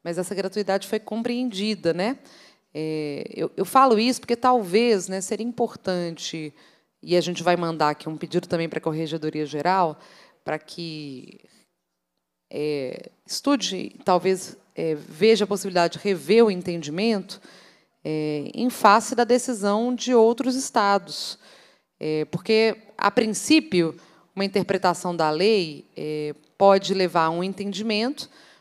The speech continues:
mas os precedentes de outros estados podem levar também à revisão desse entendimento.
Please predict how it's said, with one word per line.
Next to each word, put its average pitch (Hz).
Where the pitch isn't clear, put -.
mas 202
os 226
precedentes 254
de 214
outros 214
estados 202
podem 226
levar 233
também 233
à 262
revisão 233
desse 247
entendimento. 247